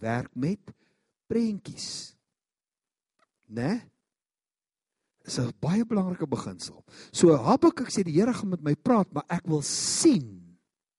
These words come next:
wat hy sê." Want as die Here vir my sê hond, gaan ek nie oor H O N D nie. As jy nie kan sien wat die belofte is nie, as jy nie jou verbeeldingskrag kan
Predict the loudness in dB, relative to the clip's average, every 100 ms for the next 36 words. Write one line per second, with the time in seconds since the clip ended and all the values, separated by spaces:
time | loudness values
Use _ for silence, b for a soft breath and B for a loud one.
0 | _ _ _ _ -6 -2 -2 0 0 -2
1 | -4 _ _ -8 0 0 0 -4 -14 -20
2 | -20 -20 _ _ _ _ _ _ _ _
3 | -6 -2 0 4 4 6 2 4 6 8
4 | 6 2 -2 -2 0 0 2 4 4 4
5 | 2 2 0 0 -6 -4 -2 -4 -12 -20
6 | _ _ _ _ _ _ _ _ _ _
7 | _ b b b _ _ 2 4 0 2
8 | 2 4 0 0 0 0 -2 -4 2 2
9 | 2 0 -2 2 4 6 8 8 6 -2
10 | -10 -2 2 2 0 -8 -14 -18 B B
11 | 0 2 4 4 8 8 6 2 4 6
12 | 6 4 0 -2 -4 0 0